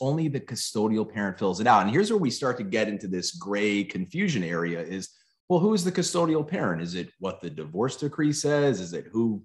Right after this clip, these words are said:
claimed the child as a dependent for income tax purposes? Well, historically, the fafsa has defined the custodial parent as the parent with whom the student lived with for the majority of the previous twelve months.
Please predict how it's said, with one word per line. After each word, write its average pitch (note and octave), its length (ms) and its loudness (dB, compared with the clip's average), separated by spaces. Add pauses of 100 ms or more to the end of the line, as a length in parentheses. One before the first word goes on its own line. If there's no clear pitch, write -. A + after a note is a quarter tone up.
(200)
claimed A2 380 0
the G#2+ 40 0
child A2 520 6
as F2 80 -4
a F2 60 -6
dependent G#2 440 -4
for F2 100 -4
income C#3 240 -4
tax E3 280 -2
purposes? F#3 600 -2
Well, A#2+ 360 4 (420)
historically, D#3+ 800 2
the G2+ 80 -2
fafsa A2 460 2
has F#2+ 160 -4
defined G2 460 -6
the F2 40 -8
custodial F#2 540 -6
parent F#2+ 340 -6
as F2 120 -16
the F2 80 -14
parent B2+ 480 -4
with G2+ 140 -2
whom A2 240 -2
the F#2 60 -2
student G2+ 640 -4
lived F#2 380 -6
with D#2 420 -8 (260)
for F#2 100 -8
the F2+ 80 -4
majority F2+ 580 0
of F#2 80 -2
the F2+ 80 -6
previous F2+ 440 -6
twelve F2 340 -4
months. - 500 -8